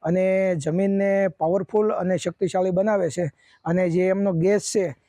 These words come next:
એ પણ આપણે ઉપયોગમાં લઈ શકીએ છીએ, પણ અમે આની અંદર લેતા નથી, અત્યારે હવાની અંદર ઉડાડી દઈએ છીએ.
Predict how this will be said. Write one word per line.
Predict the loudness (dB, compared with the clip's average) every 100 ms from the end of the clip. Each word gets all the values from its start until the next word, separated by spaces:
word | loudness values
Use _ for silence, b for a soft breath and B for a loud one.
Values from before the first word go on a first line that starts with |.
| _
એ | -2
પણ | 0 0
આપણે | -2 0 2
ઉપયોગમાં | 2 2 0 0 0
લઈ | 2 0
શકીએ | -2 -2 -2
છીએ, | 0 0 0
પણ | -2 -4
અમે | -2 0 0
આની | 0 0
અંદર | 0 0
લેતા | 0 0 0
નથી, | 0 0 -2
અત્યારે | 0 -2
હવાની | 0 0 0
અંદર | -2 0
ઉડાડી | 0 0 0
દઈએ | 0 -2
છીએ. | -4 -12